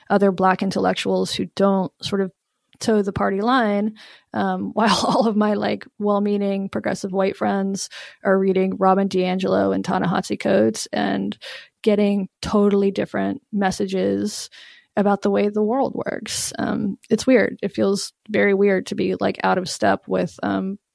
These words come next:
basically everybody that I <laughs> know on this and, and a lot of other issues at this point.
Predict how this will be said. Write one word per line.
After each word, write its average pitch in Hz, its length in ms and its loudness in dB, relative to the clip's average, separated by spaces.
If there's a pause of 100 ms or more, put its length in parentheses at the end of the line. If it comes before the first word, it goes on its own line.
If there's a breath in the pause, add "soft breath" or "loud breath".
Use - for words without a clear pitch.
basically 190 420 0
everybody 185 380 -2
that 185 120 -2
I 208 120 4
<laughs> 226 180 0
know 233 100 4
on 226 420 2
this 220 240 0
and, 202 380 -2
and 214 160 0
a 202 40 -2
lot 202 200 0
of 202 100 0
other 202 180 0
issues 214 360 -4
at 190 100 -6
this 196 180 -6
point. 202 360 -8